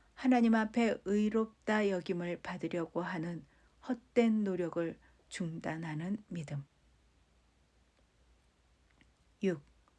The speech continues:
오직 우리 주 예수 그리스도만을 바라는 것이며 어떤 것도 어느 누구도 바라지 않는 믿음.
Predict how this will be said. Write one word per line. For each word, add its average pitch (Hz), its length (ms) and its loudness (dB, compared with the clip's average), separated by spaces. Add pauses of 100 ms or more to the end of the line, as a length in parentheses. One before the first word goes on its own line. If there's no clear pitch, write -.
(540)
오직 226 500 2 (180)
우리 220 180 4
주 247 160 4
예수 214 540 2
그리스도만을 185 1040 -2
바라는 175 540 -6
것이며 165 500 -6 (560)
어떤 185 420 0
것도 175 520 -2 (320)
어느 226 360 8
누구도 214 600 0 (320)
바라지 165 880 -6
않는 175 560 -6
믿음. 156 340 -8